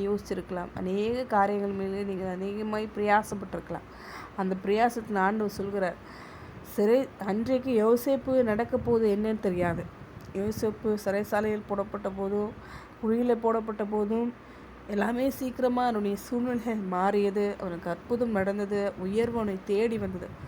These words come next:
அதுபோல இன்றைக்கு உங்களுடைய வாழ்க்கையில சூழ்நிலைகள் குழியில் கோ-, போடப்பட்ட ஆழத்தில் கிட-, குழியில் போடப்பட்டதை போல ஆழத்துல கிடக்கலாம்.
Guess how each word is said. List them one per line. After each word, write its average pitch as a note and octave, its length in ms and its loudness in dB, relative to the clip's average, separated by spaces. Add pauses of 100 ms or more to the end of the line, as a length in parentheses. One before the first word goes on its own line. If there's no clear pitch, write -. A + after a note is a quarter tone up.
(340)
அதுபோல F#3 560 2 (400)
இன்றைக்கு G#3+ 420 2
உங்களுடைய G3 320 4
வாழ்க்கையில G3+ 600 4
சூழ்நிலைகள் G#3 720 0 (380)
குழியில் A3 380 2
கோ-, G#3+ 240 6
போடப்பட்ட A3 800 4 (1000)
ஆழத்தில் A3 540 6
கிட-, G#3+ 240 0 (160)
குழியில் A3+ 440 0
போடப்பட்டதை G#3+ 580 2
போல A3+ 320 6
ஆழத்துல G#3 480 4
கிடக்கலாம். F#3 460 -4